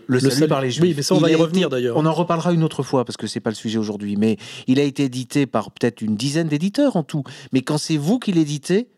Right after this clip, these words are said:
Speaker 1: vous êtes condamné.
Speaker 2: Alors que pourtant, je l'ai bien édité en, euh, pour montrer que je l'éditais en réponse
Speaker 1: En
Speaker 2: à,
Speaker 1: plus, on
Speaker 2: au
Speaker 1: en
Speaker 2: Drummond.
Speaker 1: reparlera.
Speaker 2: Au
Speaker 1: On va,
Speaker 2: Drummond.
Speaker 1: on va en
Speaker 2: Hein.
Speaker 1: reparler.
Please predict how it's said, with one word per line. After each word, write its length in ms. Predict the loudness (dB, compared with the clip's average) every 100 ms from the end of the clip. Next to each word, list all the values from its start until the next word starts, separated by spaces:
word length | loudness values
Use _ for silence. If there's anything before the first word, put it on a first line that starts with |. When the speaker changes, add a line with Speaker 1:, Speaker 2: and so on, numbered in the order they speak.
| _
Speaker 1:
vous 140 | -2
êtes 100 | -2
condamné. 420 | 0 2 2 0 -2 _ _ _ 0
Speaker 2:
Alors 200 | 2 4
que 80 | 2
pourtant, 360 | 2 2 2
je 120 | 2
l'ai 160 | 2 2
bien 180 | 4 2
édité 460 | 2 0 2 4 2
en, 140 | 0
euh, 60 | -2
pour 160 | 0 2
montrer 320 | 2 2 2
que 140 | 2
je 80 | 2
l'éditais 300 | 0 2 2
en 120 | 4
réponse 540 | 2 2 2 2 0 -8 -14 -8 0
Speaker 1:
En 80 | 4
Speaker 2:
à, 140 | 4
Speaker 1:
plus, 100 | 4
on 60 | 4
Speaker 2:
au 20 |
Speaker 1:
en 40 | 4
Speaker 2:
Drummond. 200 | 4 4
Speaker 1:
reparlera. 440 | 2 2 0 -2
Speaker 2:
Au 60 | 0
Speaker 1:
On 20 |
va, 40 | 4
Speaker 2:
Drummond. 240 | 4 4 2
Speaker 1:
on 80 | 2
va 100 | 2
en 60 |
Speaker 2:
Hein. 20 |
Speaker 1:
reparler. 460 | 2 0 0 0 -4